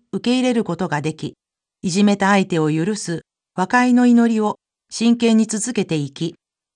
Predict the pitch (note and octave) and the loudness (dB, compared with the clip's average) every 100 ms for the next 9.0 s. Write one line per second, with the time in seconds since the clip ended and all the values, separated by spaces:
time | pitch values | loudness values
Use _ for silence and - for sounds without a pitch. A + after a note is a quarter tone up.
0 | _ _ A3 G#3 - D#3 C#3+ - _ _ | _ _ -2 -2 0 -4 -4 -10 _ _
1 | - G#3 A#3 B3+ B3+ A#3 G3+ E3+ D#3+ A#3 | -2 0 2 0 0 0 0 -4 -2 -2
2 | B3+ - B3 B3+ A3 E3+ C#3+ - _ - | -2 -2 2 4 4 0 -2 -8 _ -2
3 | F#3+ B3 B3+ B3 G3 F#3+ F3+ E3+ D#3+ D#3+ | 2 2 2 2 2 2 0 -2 -4 -6
4 | - E3 D#3+ _ _ _ _ _ _ _ | -8 -10 -10 _ _ _ _ _ _ _
5 | _ _ _ _ _ G#3 B3 A#3 - G3 | _ _ _ _ _ 2 2 0 -4 -2
6 | G#3+ G#3 G3+ F3+ F3+ B3+ A#3 G#3 G3+ G3 | -2 0 -2 -2 0 2 2 0 -2 0
7 | F#3 E3 E3 - _ _ _ _ _ B3 | -2 -2 -4 -6 _ _ _ _ _ 0
8 | B3+ A#3+ A3 G3+ A3+ A3 G3+ - E3+ E3 | 0 0 -2 -2 -2 -2 -4 -2 -4 -4